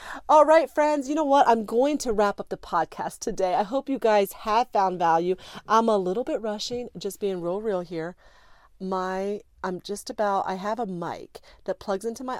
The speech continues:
iPad and it's just gonna, it's gonna go dead soon. <laughs> All right, so guys, it has been a pleasure. It's been a pleasure to be with you guys today.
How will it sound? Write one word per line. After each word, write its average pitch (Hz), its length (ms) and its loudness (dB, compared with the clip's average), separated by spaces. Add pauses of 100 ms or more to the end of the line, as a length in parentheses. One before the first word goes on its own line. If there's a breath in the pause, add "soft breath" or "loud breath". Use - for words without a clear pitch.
(140)
iPad 165 300 -8
and 165 120 -14
it's 156 100 -12
just - 160 -14
gonna, 160 200 -14
it's - 140 -12
gonna 165 140 -10
go 151 100 -6
dead - 220 -12
soon. 175 220 -6
<laughs> - 20 2
All 381 140 4 (460 loud breath)
right, 247 180 8
so 254 140 8
guys, 254 360 6 (200 loud breath)
it 285 120 6
has 262 180 2
been 262 200 8
a 175 120 0
pleasure. 214 720 2 (200 loud breath)
It's 208 140 4
been 240 100 6
a 226 60 4
pleasure 226 440 0
to - 140 -10
be 214 140 0
with 220 160 -2
you 214 80 -4
guys 196 240 -2
today. 180 380 -4